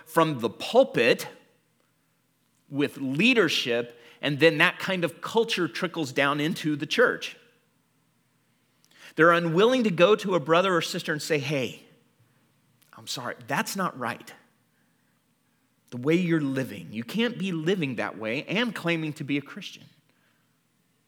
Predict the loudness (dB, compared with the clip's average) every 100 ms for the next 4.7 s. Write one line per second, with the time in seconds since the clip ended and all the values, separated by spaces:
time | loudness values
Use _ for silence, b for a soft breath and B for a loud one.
0 | _ _ _ _ _ _ _ B B 0
1 | 4 6 4 2 0 2 2 2 2 2
2 | 0 -4 -2 -4 -4 -2 2 4 4 4
3 | 2 2 -4 -4 -4 -4 -6 -4 -4 -6
4 | -4 -2 0 0 -2 -6